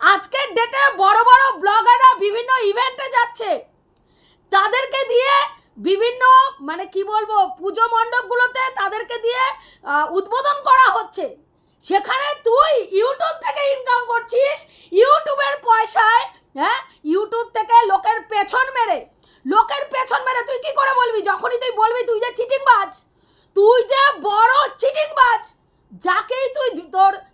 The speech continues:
চ্যানেলের কথা বলবি, আর যখনই তোর চ্যানেলের ভিডিও দেখতে যাবে তুই যে পাক্কা চিটিংবাজ, সেটা প্রমাণিত হয়ে যাবে।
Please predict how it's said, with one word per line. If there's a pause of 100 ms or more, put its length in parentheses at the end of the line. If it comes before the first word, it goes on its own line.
চ্যানেলের
কথা
বলবি, (520)
আর
যখনই
তোর
চ্যানেলের
ভিডিও
দেখতে
যাবে
তুই
যে
পাক্কা
চিটিংবাজ,
সেটা
প্রমাণিত
হয়ে
যাবে।